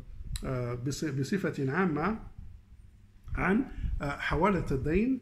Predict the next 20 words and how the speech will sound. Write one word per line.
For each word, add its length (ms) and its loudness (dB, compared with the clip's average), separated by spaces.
وللإعادة، 880 0
آم، 560 0
والتذكير، 760 2
آه، 300 2
هي 240 6
عبارة 420 2
عن 240 2
نقل 440 2
الدين 640 2
من 160 4
ذمة 380 2
المحيل 640 2
إلى 180 0
ذمة، 420 0
آه، 280 -4
المحال 680 0
عليه، 400 -2
بمعنى 400 2
أن 120 0
الدين 460 0